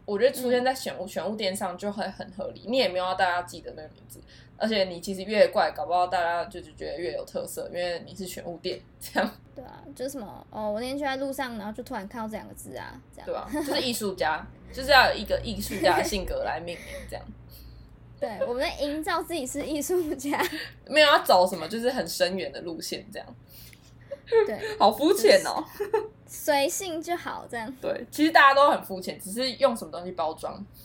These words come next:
Speaker 1: 这样。<laughs>
Speaker 2: 对。
Speaker 1: 等下被打。好。
Speaker 2: 那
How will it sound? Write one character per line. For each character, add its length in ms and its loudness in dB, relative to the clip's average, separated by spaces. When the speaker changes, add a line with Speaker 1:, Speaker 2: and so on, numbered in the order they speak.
Speaker 1:
这 180 4
样。 160 8
<laughs> 260 -2
Speaker 2:
对。 200 0
Speaker 1:
等 100 -6
下 80 -2
被 140 -4
打。 220 -8
好。 300 -4
Speaker 2:
那 180 2